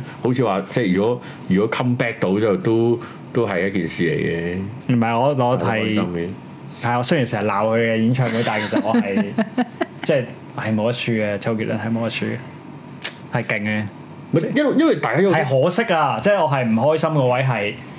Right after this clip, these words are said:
Speaker 2: 我睇完嗰條片我好唔開心啊，其實。我睇完嗰條，我睇下搵唔搵得返，我再 post 一次。我喺偶像區 post 過，但可能大家唔係姐粉，所以冇乜特別感觸。我睇完好，好唔開心啊，嗰日。
Speaker 1: 哇！佢真係，佢真係創，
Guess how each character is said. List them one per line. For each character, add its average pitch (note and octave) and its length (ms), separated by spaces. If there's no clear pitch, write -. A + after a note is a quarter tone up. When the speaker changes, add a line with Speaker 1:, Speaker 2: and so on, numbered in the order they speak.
Speaker 2:
我 F3 100
睇 F#3+ 180
完 G3+ 80
嗰 E3 100
條 E3+ 100
片 D3 140
我 D#3 60
好 B2+ 100
唔 B2+ 100
開 A#2+ 160
心 A#2 240
啊， A2 100
其 A2 100
實。 G#2+ 40
我 D3 100
睇 D3+ 160
完 C#3 100
嗰 B2 100
條， A#2+ 260
我 C3 140
睇 - 40
下 D3+ 200
搵 D3+ 120
唔 C3+ 60
搵 A#2+ 140
得 B2+ 100
返， B2+ 240
我 A#2 180
再 A#2 160
post B2 360
一 - 20
次。 B2 220
我 A#2 80
喺 D3 140
偶 A#2+ 120
像 G#2+ 200
區 C3 100
post B2 480
過， - 200
但 A2+ 100
可 B2+ 80
能 C#3+ 120
大 A2 100
家 C3 140
唔 B2 120
係 G2 120
姐 C#3 320
粉， D3 300
所 D#3+ 140
以 D3+ 40
冇 C3 140
乜 C#3+ 140
特 B2+ 140
別 A2+ 140
感 G#2+ 300
觸。 B2+ 140
我 D3+ 80
睇 D#3 140
完 C3+ 80
好， B2 220
好 C#3+ 100
唔 C3 80
開 A2+ 180
心 A2+ 160
啊， A2+ 160
嗰 A2+ 140
日。 A#2+ 40
Speaker 1:
哇！ B2 160
佢 G#2+ 160
真 C3+ 160
係， F2+ 220
佢 G2+ 180
真 A#2 140
係 G2 140
創， G2 280